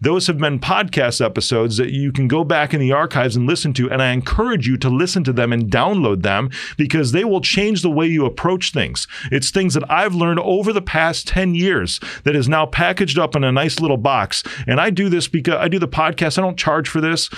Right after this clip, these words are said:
I don't have any sponsors. Why? Because I want you to be able to learn from what I've done,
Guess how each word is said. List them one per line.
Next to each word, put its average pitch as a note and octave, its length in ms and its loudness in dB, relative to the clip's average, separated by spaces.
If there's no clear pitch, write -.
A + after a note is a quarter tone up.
I - 100 2
don't F3 140 2
have D#3 80 2
any D3 100 2
sponsors. D#3 720 0
Why? D3 300 2
Because C#3 360 0
I D3+ 280 0
want D#3+ 320 0
you D#3 100 2
to D3 100 2
be B2+ 120 2
able C#3 160 2
to A#2 80 2
learn C3 380 2
from A#2+ 180 -2
what B2 180 0
I've G2+ 320 0
done, C3+ 300 0